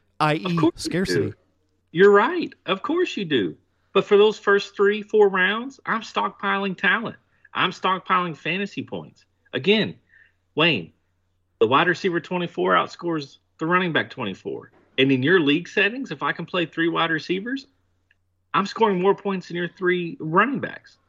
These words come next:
Speaker 2: The numbers show that from last year. Sorry, man. The numbers show it.
Speaker 1: Okay. So I'll take my D K Metcalf and my legitimate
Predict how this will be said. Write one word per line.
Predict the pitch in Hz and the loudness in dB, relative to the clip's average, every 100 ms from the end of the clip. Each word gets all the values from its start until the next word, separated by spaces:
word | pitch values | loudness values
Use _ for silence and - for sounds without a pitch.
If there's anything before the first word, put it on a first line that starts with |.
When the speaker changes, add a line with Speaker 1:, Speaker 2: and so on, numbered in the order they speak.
| _ | _
Speaker 2:
The | 165 | 0
numbers | 165 208 233 214 | 2 2 2 -2
show | - 262 | -2 -2
that | 220 127 | -2 -4
from | 110 | -6
last | 92 87 - | -6 -6 -10
year. | 80 - _ _ _ _ _ _ _ _ _ _ _ _ _ | -12 -14 _ _ _ _ _ _ _ _ _ _ _ _ _
Sorry, | - 156 214 | 0 2 4
man. | 151 147 180 _ - | 2 -2 -4 _ 0
The | |
numbers | 135 180 233 214 | 2 2 0 -2
show | 240 349 277 | -2 -2 -4
it. | - _ _ _ _ - | -8 _ _ _ _ -12
Speaker 1:
Okay. | - 113 104 101 _ _ _ _ _ _ _ _ | -6 -4 -4 -8 _ _ _ _ _ _ _ _
So | - - 110 104 - _ - | -14 -6 -4 -4 -8 _ -4
I'll | 123 151 | -2 0
take | 185 165 | 0 0
my | 156 131 | -2 -4
D | 127 123 | -4 -2
K | 147 | -4
Metcalf | 127 117 - 101 98 - - | -4 -6 -6 -6 -6 -10 -12
and | 120 110 | -8 -6
my | 101 101 | -4 -4
legitimate | 110 110 123 117 | -6 -4 -4 -4